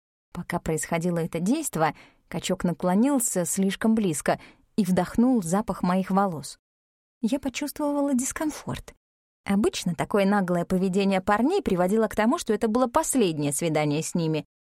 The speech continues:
Или же я предупреждала, что строго отношусь к личным границам.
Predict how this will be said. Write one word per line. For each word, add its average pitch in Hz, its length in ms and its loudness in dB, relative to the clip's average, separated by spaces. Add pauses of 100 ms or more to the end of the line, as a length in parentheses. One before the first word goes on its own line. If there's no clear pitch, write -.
(120)
Или 403 300 4
же 302 100 2
я 294 220 2
предупреждала, 269 720 2
что 254 220 -2
строго 294 460 2
отношусь 233 540 0
к - 80 -4
личным 262 420 2
границам. 240 680 2